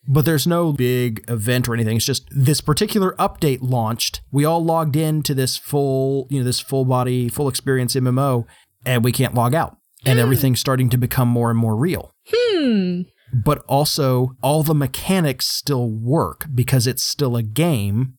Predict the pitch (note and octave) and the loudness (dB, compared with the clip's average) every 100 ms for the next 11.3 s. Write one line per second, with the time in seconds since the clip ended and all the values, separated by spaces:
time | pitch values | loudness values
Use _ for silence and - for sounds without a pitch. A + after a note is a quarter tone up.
0 | _ G3+ - - - - F#3 D3+ - E3+ | _ -4 -4 -8 -4 -2 0 0 0 0
1 | D3 C#3+ C3 B2+ - D#3+ D3 B2 A#2+ A2+ | 2 2 2 0 0 0 0 0 -2 -6
2 | - C3+ B2+ C3 A2+ A2+ A2 A#2+ C#3+ C3 | -2 0 2 2 2 2 2 0 0 -2
3 | A2 C3 A#2 A2+ - - B2+ F3+ - A3+ | -2 0 -2 -4 -10 -8 0 0 0 -2
4 | C4 E3+ D#3 D#3 D3+ - C#3 C#3+ C#3+ D#3+ | 0 2 0 2 0 0 -2 0 0 0
5 | C3+ A#2 A#2+ C#3 C3+ - B2+ B2+ - F#3 | 0 0 0 0 0 -2 -2 -4 -2 0
6 | A3+ C3+ A#2+ A#2 D#3 - C3+ B2+ C3 A#2+ | 2 2 2 0 -2 -2 0 2 2 2
7 | A2 A2 B2 C#3 - D3+ A2+ A2 G#2+ - | 0 0 0 0 -2 0 0 0 -2 -4
8 | C3 B2 C3+ C3 B2 B2+ C3+ B2 B2 B2 | -2 2 2 2 2 2 2 2 2 0
9 | A#2+ - A#2+ A2+ C#3 B2 C3 E3+ D3 - | -2 -2 -2 0 2 2 2 0 0 -2
10 | A2 A2 A2+ - - - _ G#3+ C4+ A3 | -4 -4 -4 -4 -8 -8 _ -2 0 -2
11 | A3 A3 - | -4 -4 -8